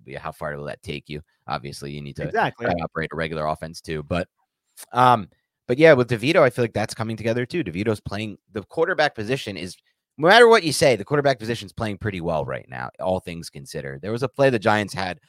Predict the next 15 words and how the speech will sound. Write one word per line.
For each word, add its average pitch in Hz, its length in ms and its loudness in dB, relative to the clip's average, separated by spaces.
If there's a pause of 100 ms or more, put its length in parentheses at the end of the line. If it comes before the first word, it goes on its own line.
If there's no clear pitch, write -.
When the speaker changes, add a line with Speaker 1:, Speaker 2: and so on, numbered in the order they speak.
(220)
Speaker 1:
uh, 80 280 -6
in 82 140 -14
the 78 240 -10
Eagles 78 280 -10
game 73 160 -12
that 73 100 -8
I 73 80 -4
rewatched 73 460 -6
today 73 160 -8
and 73 100 -8
I 73 60 -8
put 73 180 -10
on 71 140 -10
Twitter 73 360 -8
where 78 360 -2